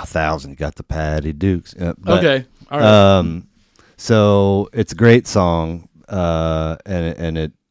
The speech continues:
Speaker 1: it features Guru, Maceo Parker, Fred Wesley, and Pee Wee Ellis.
Speaker 2: Okay.
Speaker 1: And it's like, what?
Speaker 2: Yeah.
Speaker 1: I mean, just,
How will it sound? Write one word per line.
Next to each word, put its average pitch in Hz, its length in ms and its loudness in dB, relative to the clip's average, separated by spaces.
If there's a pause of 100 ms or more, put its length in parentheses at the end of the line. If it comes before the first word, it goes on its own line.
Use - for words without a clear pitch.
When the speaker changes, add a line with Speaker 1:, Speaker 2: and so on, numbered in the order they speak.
(260)
Speaker 1:
it 85 260 -8
features 92 400 -6
Guru, 101 500 2
Maceo 90 380 -2
Parker, 85 380 -4
Fred 95 280 -2
Wesley, 85 440 -2
and 76 100 -4
Pee 95 180 2
Wee 85 160 6
Ellis. 73 560 -2
Speaker 2:
Okay. 120 140 -14 (160)
Speaker 1:
And 87 160 -2
it's 90 280 -2
like, 85 440 -4 (840)
what? 87 340 -4 (380)
Speaker 2:
Yeah. 104 300 -14
Speaker 1:
I 110 80 2
mean, 92 600 0 (1160)
just, - 380 0